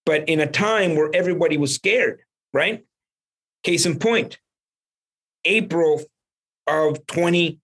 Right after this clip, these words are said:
twenty, right? And April twenty twenty, for a lot of the people, and probably a lot of the people listening to this podcast,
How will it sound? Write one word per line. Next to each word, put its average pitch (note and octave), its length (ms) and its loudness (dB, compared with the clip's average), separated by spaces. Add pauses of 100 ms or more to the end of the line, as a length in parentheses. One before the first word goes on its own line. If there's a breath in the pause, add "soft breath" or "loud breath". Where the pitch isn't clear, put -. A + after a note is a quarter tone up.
twenty, G#3+ 460 -2 (1080)
right? F3+ 340 -2 (880)
And D#3+ 340 0
April A3 280 0
twenty F#3+ 280 0
twenty, F3 520 0 (580)
for D3+ 200 2
a D3+ 40 2
lot E3 140 2
of B2+ 120 0
the D3+ 80 -2
people, E3 380 0
and C#3 120 0
probably E3+ 380 0
a D3 40 -4
lot E3 160 2
of E3 80 -2
the D3 80 -2
people D3+ 480 0
listening D3+ 420 2
to C#3+ 80 0
this B2+ 180 0
podcast, C#3 960 -2